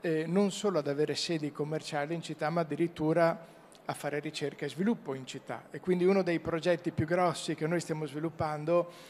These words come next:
è il progetto di Euston, che è la riqualificazione della stazione di Euston, che è accanto a King's Cross, e, e dalla quale parte H S two, quindi, eh, l'alta velocità inglese che va da Londra verso il nord, quindi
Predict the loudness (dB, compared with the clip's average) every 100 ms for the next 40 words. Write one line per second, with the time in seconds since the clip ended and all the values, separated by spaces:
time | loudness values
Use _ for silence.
0 | -20 -20 -20 -16 2 6 8 6 2 -2
1 | -2 0 0 -2 -2 0 0 -2 -2 -2
2 | -2 -4 -4 -6 -6 -6 -6 -8 -8 -6
3 | 0 0 2 -2 -4 -6 -4 -4 -6 -8
4 | -4 0 0 0 0 2 2 -2 -8 -8
5 | -8 -4 0 0 0 -8 -20 -18 -14 -4
6 | -2 0 -4 -2 -4 2 8 8 6 -6
7 | -10 -16 -20 -20 -8 0 4 4 2 -2
8 | -8 -16 -8 -2 6 6 6 4 4 2
9 | 0 0 0 0 0 0 -2 -6 -4 -2
10 | -2 -4 -6 -8 -10 -8 -6 -4 -6 0
11 | 2 2 0 -2 -4 -4 0 0 0 2
12 | 2 2 -2 -4 -2 -2 0 0 2 0
13 | 0 -4 -4 -4 -4 -6 -2 0 0 -2
14 | -6 -4 -4